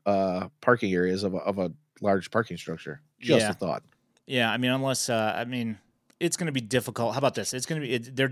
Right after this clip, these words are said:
Speaker 2: it's definitely not gonna be, like, Guaranteed Rate with all the parking around the outside.
Speaker 1: Correct.
Speaker 2: Um, even
Speaker 1: Correct.
Speaker 2: if they built a, a parking structure, you know, to, uh, amass the kind of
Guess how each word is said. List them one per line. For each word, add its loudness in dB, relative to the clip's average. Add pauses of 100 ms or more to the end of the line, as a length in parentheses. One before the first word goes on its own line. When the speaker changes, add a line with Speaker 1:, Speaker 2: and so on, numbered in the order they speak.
(140)
Speaker 2:
it's -2
definitely 4
not 4
gonna -2
be, -2
like, 0
Guaranteed -4
Rate -4
with -8
all -2
the -10
parking -6
around -2
the -4
outside. -2 (340)
Speaker 1:
Correct. 12
Speaker 2:
Um, 2 (260)
even 4
Speaker 1:
Correct. 6
Speaker 2:
if 0
they 4
built 4
a, 6 (120)
a -2
parking -2
structure, 2
you 0
know, 2
to, -4
uh, -4 (1160)
amass 2
the 0
kind 0
of 0